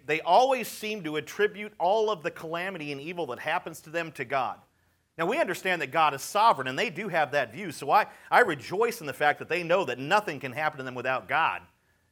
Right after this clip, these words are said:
But at the same time, it's like, "God killed my kids. God struck me with boils. God did this." There's no mention of evil here. There's no,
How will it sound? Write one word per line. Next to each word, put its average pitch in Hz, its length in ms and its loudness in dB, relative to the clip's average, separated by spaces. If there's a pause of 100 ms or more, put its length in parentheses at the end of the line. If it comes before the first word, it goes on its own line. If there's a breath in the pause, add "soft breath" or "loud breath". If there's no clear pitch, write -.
(220)
But 156 80 -2
at 165 60 -12
the 170 80 0
same 233 380 -2
time, 139 580 -2 (840)
it's - 200 -4
like, 190 180 4 (200)
"God 202 380 8
killed 226 320 0
my 196 180 -2
kids. 196 460 -2 (120)
God 185 360 6
struck 202 360 0
me 208 120 -8
with 202 240 -2
boils. 151 540 0
God 190 400 6
did 190 280 -2
this." 208 440 -8 (360)
There's 175 160 -6
no 240 160 2
mention 220 640 -2
of 131 140 -4
evil 120 420 -10
here. 113 160 -6
There's 156 180 -8
no, 233 180 4